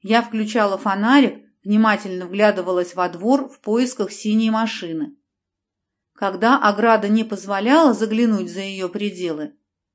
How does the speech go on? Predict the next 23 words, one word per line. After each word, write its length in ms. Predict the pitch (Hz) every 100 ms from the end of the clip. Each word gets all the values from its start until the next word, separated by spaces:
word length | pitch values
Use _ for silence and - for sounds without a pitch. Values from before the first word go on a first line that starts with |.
| _
я 320 | 180 220 294
осторожно 640 | 220 - 202 190 269 269
скреблась 600 | 269 - 220 190 208 269
в 20 | 247
металлические 800 | 214 190 185 220 254 247 254 247
ворота, 540 | 240 214 165 - - _ _ _ _
желая 400 | - 202 214 208
спровоцировать 840 | 196 - 202 196 196 269 277 240 240
собак, 560 | - 254 202 160 - _ -
если 320 | 202 208 185
таковые 580 | 185 190 202 190 185 190
были. 480 | 180 170 160 156 _ _ _ _ _ _ _ _ _ _
Несколько 600 | 220 247 - 208 214 202
раз 360 | 247 320 - _
после 280 | 233 214 214
подобных 600 | 208 220 214 202 202 214
действий 640 | 214 202 - - 160 - _ _ _
я 260 | 180 233 -
слышала 500 | 262 226 208 190 170
грозный 480 | 160 202 247 277
лай 300 | 262 196 185
за 100 | 175
забором. 680 | 170 185 175 165 156 147 -